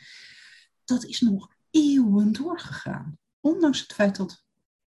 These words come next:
bekend was dat ze vervalst waren, dat blijft in omloop, dat blijft aangehaald worden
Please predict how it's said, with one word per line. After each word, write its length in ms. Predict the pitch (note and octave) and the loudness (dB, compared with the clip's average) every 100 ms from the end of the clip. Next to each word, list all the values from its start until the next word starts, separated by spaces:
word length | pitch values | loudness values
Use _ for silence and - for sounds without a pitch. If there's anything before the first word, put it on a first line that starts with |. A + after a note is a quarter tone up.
| _ | _
bekend 360 | D3 G3 A#3+ A#3 | -2 4 4 2
was 200 | - - | -10 -12
dat 180 | D3 - | -12 -12
ze 100 | C#3+ | -14
vervalst 500 | - - C4 - - | -16 -8 -6 -8 -6
waren, 340 | G#3 G3+ G3 | -4 -4 -6
dat 220 | - F3+ - | -8 -10 -8
blijft 840 | D#3 F#3+ G#3+ B3+ D4 D4+ C#4+ - | 0 4 6 6 6 4 0 -2
in 180 | A#3 A3 | -2 -2
omloop, 560 | G#3 G#3 G3+ G3 G3 G3 | 0 0 2 4 2 -2
dat 240 | E3+ E3+ | -8 -8
blijft 600 | F3 G3 A3 B3+ C#4+ C4 - | 0 2 2 2 0 -2 -2
aangehaald 840 | A3+ G3+ F#3+ F3+ F#3 F3+ F#3 - | -2 -2 -6 -4 -2 -2 -8 -14
worden 580 | F3 E3+ E3+ E3+ F#3 | -4 0 2 0 -6